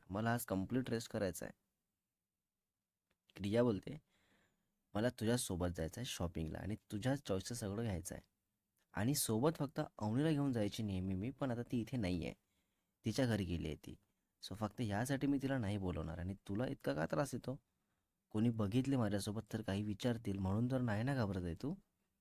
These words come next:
शुभ बोलतो, "क्रियू प्लीज उगाच वेड्यासारखं काही बोलू नको, तुला माहिती आहे ना रोज किती धावपळ होते, मग आज सुट्टी असेल तर कम्प्लीट रेस्ट करतो माझं काम करत आणि तुला ऑनलाईन शॉपिंग करायला काय प्रॉब्लेम आहे?"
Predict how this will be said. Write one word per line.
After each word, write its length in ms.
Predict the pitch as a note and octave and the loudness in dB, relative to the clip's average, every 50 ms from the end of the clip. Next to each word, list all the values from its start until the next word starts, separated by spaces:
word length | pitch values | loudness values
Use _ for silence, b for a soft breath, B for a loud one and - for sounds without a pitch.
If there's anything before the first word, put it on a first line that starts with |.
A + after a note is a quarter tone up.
| _ _ _ _ _ _ _ - - | _ _ _ _ _ _ _ -14 -8
शुभ 320 | - - - - G#2 A2+ | -6 -2 -2 0 0 2
बोलतो, 320 | G#2+ G#2+ G2 F#2+ - A#2 C3 - B B B B B B B B B B B B - | 2 2 2 2 0 -2 -4 -6 B B B B B B B B B B B B -2
"क्रियू 240 | G#2+ G#2 G#2 A#2+ | 0 2 4 2
प्लीज 300 | A#2+ A#2+ - G#2+ B2 C3 | 2 2 2 2 2 4
उगाच 220 | B2+ B2 C#3+ C#3+ C3+ | 2 2 2 2 2
वेड्यासारखं 460 | A2+ F#2+ G2 A2+ A#2+ B2 A#2+ B2 C3 | 4 4 4 4 2 2 0 0 -2
काही 280 | - G2+ F#2 F#2+ A2 A#2+ | -2 -2 0 2 2 2
बोलू 300 | A2 G2+ F#2+ F#2 G2 G#2+ | 2 4 2 2 4 4
नको, 280 | G#2+ F2+ E2 - - G#1 - - _ _ _ _ _ _ _ _ _ _ _ _ _ _ _ _ - | 2 0 0 -4 -8 -10 -10 -14 _ _ _ _ _ _ _ _ _ _ _ _ _ _ _ _ -2
तुला 120 | G#2+ G#2+ A2 | 0 2 2
माहिती 320 | A2 G#2+ G2+ G2+ - F3 | 4 4 2 2 2 2
आहे 100 | F3 D#3 | 2 4
ना 60 | C#3 B2+ | 4 2
रोज 160 | B2+ B2+ B2+ | 2 0 -2
किती 200 | - A2+ G2 B2 | -4 -6 0 2
धावपळ 360 | B2+ A2+ G#2+ G#2 - A#2+ A#2 | 4 4 4 4 2 2 2
होते, 200 | A#2 A2 - G#2+ | 2 0 0 -2
मग 140 | A2 A2+ A2+ | 0 2 2
आज 120 | A2+ A#2 | 2 0
सुट्टी 340 | A2+ - G#2 - - - C3+ | 0 -2 -4 -4 -2 0 0
असेल 180 | C3 B2 B2+ C3 | 0 0 -2 -4
तर 60 | C3 - | -2 0
कम्प्लीट 340 | - G#2 G2 B2 B2+ B2 B2 | 0 -2 0 0 -2 -2 0
रेस्ट 180 | C3+ C3+ - - | -2 -4 -4 -2
करतो 380 | - D#3+ D3+ D3+ - - - - _ _ _ _ _ _ _ _ _ _ - | -4 -4 -4 -4 -6 -8 -8 -10 _ _ _ _ _ _ _ _ _ _ -4
माझं 200 | - F#2+ F#2 - | -4 -2 -2 -2
काम 280 | A#2 - A2 G#2 G#2 G#2+ | -2 0 0 0 0 0
करत 220 | G2+ G2+ G2 G2+ F#2+ _ _ _ _ b b b b b b b _ - | -2 -2 -4 -4 -6 _ _ _ _ b b b b b b b _ -2
आणि 120 | G#2+ B2 C3+ - | -2 0 0 0
तुला 100 | F3 F3+ | 2 2
ऑनलाईन 320 | D3 G#2+ G2+ A#2 D3 D#3+ | 2 2 2 0 0 0
शॉपिंग 260 | E3 F3+ E3 F3+ E3+ | 0 0 -2 -2 -2
करायला 180 | F3 E3+ F3 F3+ | -2 -2 -2 0
काय 180 | F3+ F#3+ F#3+ F#3 | 2 2 2 2
प्रॉब्लेम 340 | E3+ D#3 C3 A#2+ A#2 A2 A2+ | 2 0 -2 -2 -4 -2 -2
आहे?" 120 | A#2+ B2+ | -4 -6